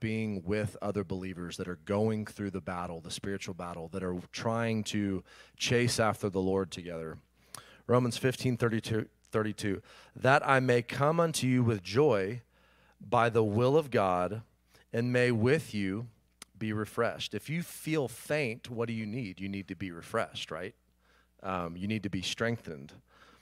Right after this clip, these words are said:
First Corinthians sixteen, seventeen through eighteen. "For I am glad for the coming of Stephanas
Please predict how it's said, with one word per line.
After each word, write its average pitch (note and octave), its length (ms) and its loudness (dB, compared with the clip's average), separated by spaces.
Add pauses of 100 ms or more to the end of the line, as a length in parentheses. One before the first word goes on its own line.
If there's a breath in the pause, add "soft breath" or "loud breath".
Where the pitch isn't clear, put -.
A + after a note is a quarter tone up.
(240 soft breath)
First - 340 2
Corinthians C3 480 0
sixteen, D3 840 -4 (540 soft breath)
seventeen B2+ 580 0
through A2+ 220 -4
eighteen. A2 500 -6 (1040 soft breath)
"For - 260 2
I C#3 220 6
am B2+ 200 4
glad A2+ 600 6
for A#2+ 140 2
the A2+ 80 4
coming B2+ 420 0
of A2+ 100 0
Stephanas C#3 960 2